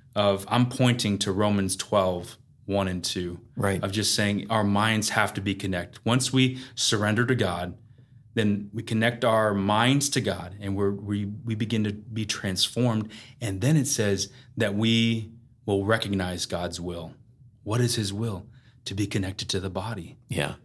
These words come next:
Speaker 1: To bring others into connection with him. I mean, you and I connect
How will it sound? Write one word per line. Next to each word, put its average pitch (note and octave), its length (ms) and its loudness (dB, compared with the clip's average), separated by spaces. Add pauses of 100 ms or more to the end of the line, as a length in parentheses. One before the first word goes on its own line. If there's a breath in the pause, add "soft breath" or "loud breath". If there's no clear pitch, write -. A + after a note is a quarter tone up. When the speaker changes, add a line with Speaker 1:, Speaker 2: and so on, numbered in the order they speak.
(240)
Speaker 1:
To A#2+ 100 2
bring A2 240 0
others A2 320 0
into G2 160 -2
connection G#2 420 0
with G2+ 140 0
him. A#2 160 0
I F#2+ 40 -2
mean, G2+ 140 2
you A#2 240 4
and C#3+ 80 6
I A#2 260 4 (380 loud breath)
connect A#2+ 540 4